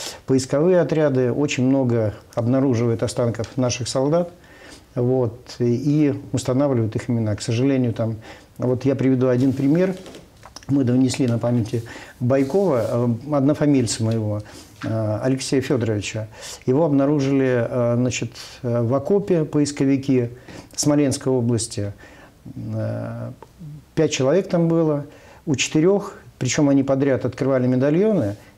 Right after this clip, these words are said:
первый, второй, третий, четвёртый открывают, ничего нельзя почитать.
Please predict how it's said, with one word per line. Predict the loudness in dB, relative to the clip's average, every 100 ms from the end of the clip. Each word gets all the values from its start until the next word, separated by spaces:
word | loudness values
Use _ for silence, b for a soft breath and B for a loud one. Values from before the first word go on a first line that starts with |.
| -2
первый, | 2 2 0
второй, | -2 0 0
третий, | 2 0 0
четвёртый | -4 -2 0 0 0 -2 -2
открывают, | -6 -4 0 2 2 2 -4 -18 -20 -20 -20 -20 -20 -20 -20 -18 -16 -18 -2
ничего | -2 0 2
нельзя | 2 2 0
почитать. | -2 -4 -4 -6 -6